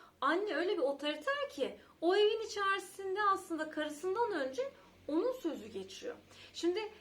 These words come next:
oğlan da anneyi kıramamak adına o bağımlı ilişkiden dolayı sürekli onunla muhatap olup sonrasında, e, karısına bunu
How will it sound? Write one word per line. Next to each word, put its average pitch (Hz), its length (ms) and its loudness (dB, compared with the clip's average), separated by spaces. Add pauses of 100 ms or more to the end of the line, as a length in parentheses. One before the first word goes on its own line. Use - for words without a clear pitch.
(720)
oğlan 220 640 0
da 208 240 0 (460)
anneyi 330 420 2
kıramamak 403 640 2
adına 226 280 -2
o 233 240 -2
bağımlı 269 420 8
ilişkiden 220 720 -4
dolayı 220 260 -4
sürekli 466 520 6
onunla 320 400 0
muhatap 214 480 -4
olup - 280 -6
sonrasında, 466 760 0 (600)
e, 269 220 0
karısına 415 480 2
bunu 440 120 -2